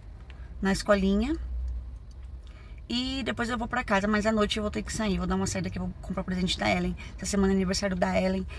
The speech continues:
E, gente, tá uma fase complicada. A Emily teve essa fase, agora é a Ellen, né? Aquela fase de adolescente, que acabou de entrar na adolescência, que ela não quer nada. Tipo, ela não quer bolo, ela não quer nada.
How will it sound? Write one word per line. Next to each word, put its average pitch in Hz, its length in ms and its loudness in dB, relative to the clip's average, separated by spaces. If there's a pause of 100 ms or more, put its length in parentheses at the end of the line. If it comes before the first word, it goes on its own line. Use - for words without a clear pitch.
(160)
E, 202 80 0
gente, 214 440 2 (460)
tá 226 140 4
uma 220 80 6
fase 208 240 6
complicada. 214 760 4
A 214 160 10
Emily 247 280 4
teve 262 220 0
essa 294 140 0
fase, 220 400 6
agora 220 200 4
é 233 40 8
a 233 180 6
Ellen, 190 320 -2 (480)
né? 196 200 2
Aquela 185 240 -2
fase 170 220 0
de 170 80 0
adolescente, 180 520 -2
que - 60 -6
acabou 190 400 4
de 247 60 0
entrar 208 260 2
na 196 60 2
adolescência, 196 640 -2 (960)
que - 140 0
ela 208 140 10
não 214 100 4
quer 233 140 2
nada. 165 440 2
Tipo, - 200 -6
ela 180 100 0
não 185 60 0
quer 185 120 -4
bolo, 185 420 0
ela 208 100 0
não 196 80 2
quer 190 140 -2
nada. 185 380 2